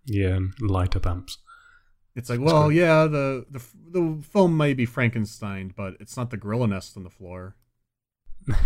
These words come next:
Speaker 2: it's
Speaker 1: <laughs> Yeah.
Speaker 2: not, it's not the rattling keyboard tray." It's like, "I could work with this."
Speaker 1: <laughs> And, uh, from your, from your experience as a YouTuber, um, what, is there any particular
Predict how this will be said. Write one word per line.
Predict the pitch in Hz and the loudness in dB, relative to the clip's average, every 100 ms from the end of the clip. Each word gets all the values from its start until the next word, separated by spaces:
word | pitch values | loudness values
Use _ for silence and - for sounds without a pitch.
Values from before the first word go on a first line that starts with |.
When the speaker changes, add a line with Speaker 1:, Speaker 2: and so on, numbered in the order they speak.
| - | 8
Speaker 2:
it's | 127 - | 8 6
Speaker 1:
<laughs> | |
Yeah. | 123 | 4
Speaker 2:
not, | 120 | 0
it's | 120 - | 0 2
not | 131 | 2
the | 120 | 2
rattling | 117 113 110 104 | 0 0 -2 -4
keyboard | - 110 98 92 | -4 -6 -6 -14
tray." | - 98 95 | -14 -14 -14
It's | - | -14
like, | 135 | -6
"I | 196 | -2
could | 160 | -2
work | 98 87 | -4 -8
with | 82 - | -16 -20
this." | 85 85 _ _ _ _ _ _ | -20 -20 _ _ _ _ _ _
Speaker 1:
<laughs> | - - - - - 127 - 202 - _ - 226 - - - - | 4 6 8 6 4 2 2 2 -10 _ -10 -8 -8 -8 -12 -4
And, | 143 135 139 | 0 2 2
uh, | 147 151 139 | -2 -6 -10
from | 127 147 | 0 2
your, | 151 147 | 4 2
from | 147 147 | 2 2
your | 135 | 2
experience | 127 - 135 127 120 117 - - - - - _ _ - | 0 0 2 2 0 0 -2 -2 -2 -6 -12 _ _ -2
as | 127 117 | 0 2
a | 110 101 98 - - | 2 2 0 -8 -6
YouTuber, | 117 107 113 107 104 104 | 0 2 2 2 2 0
um, | 113 101 98 101 - - 123 - - _ _ | 0 0 0 -4 -6 -14 -14 -14 -20 _ _
what, | 131 139 139 135 135 | -2 0 -2 -4 -4
is | 135 | 0
there | 151 | 2
any | 151 | 2
particular | - 139 - 131 127 123 | 2 0 -2 2 2 2